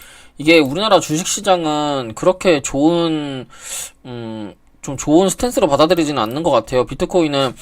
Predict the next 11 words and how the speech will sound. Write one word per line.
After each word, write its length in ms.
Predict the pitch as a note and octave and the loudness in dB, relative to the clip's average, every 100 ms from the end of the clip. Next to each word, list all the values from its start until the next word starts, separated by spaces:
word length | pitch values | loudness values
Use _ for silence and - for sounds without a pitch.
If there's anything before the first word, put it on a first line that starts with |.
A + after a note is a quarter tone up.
| - - - | -20 -20 -18
지금 180 | - C3 | -8 -8
트럼프가 380 | F#3 A3 G3 F3 | -4 -4 2 4
어쨌든 320 | A#2 C#3 C#3 | 4 2 -4
밈코인을 560 | A#2 D3+ - G#3 F#3 C3+ | -4 -6 0 2 2 0
개발하면서까지 1000 | C3 C3 D#3+ D3 C#3 C3+ - E3 C#3 B2+ | 4 6 8 6 2 -2 2 2 2 -6
비트코인의 760 | - - D#3 E3 C#3 B2 A2 G2 | -6 -8 -4 -2 -2 -4 -6 -6
옹호적인 500 | B2 D#3+ F3 C#3 A2 | -4 -2 0 -2 -4
모습을 340 | G#2+ C#3 A#2+ | -4 -4 -6
좀 140 | A#2 | -8
보여주고 400 | G#2 C#3 C3+ B2 | -6 -4 -4 -6
있어요. 380 | F#3+ - G2+ G2 | -6 -4 -4 -4